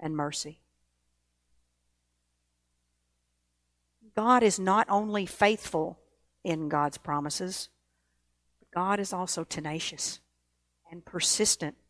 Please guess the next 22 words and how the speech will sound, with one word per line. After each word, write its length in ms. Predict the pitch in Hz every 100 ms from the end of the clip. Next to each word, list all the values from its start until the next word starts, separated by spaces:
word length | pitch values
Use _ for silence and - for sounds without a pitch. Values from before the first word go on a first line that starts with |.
| _ _ _ _
in 120 | 185
staying 600 | 170 - - 202 226 226 226
in 240 | 190 202
relationship 760 | 196 185 175 - 170 - 170 -
with 220 | 165 -
God, 220 | 160 151
with 240 | - 160 -
God's 280 | 160 156
people. 420 | - 202 - 156 - _ _ _ _ _ _ _ _ _ _ _ _ _ _ _
God 100 | 311
doesn't 300 | 254 240 175
need 440 | 160 147 165 175 156
us. 460 | 160 165 247 - - _ _ _ _ _ _ _ _ _ _ _ _
We 100 | 294
don't 200 | 311 254
really 240 | 226 254
provide 560 | 254 262 226 262 294 294
anything 580 | 294 330 285 160 147 143
that 200 | 139 -
God 360 | 165 156 180 175
requires. 760 | 170 - 196 262 262 247 - - _ _ _ _ _ _ _ _ _ _ _ _ _ _ _ _
But 100 | _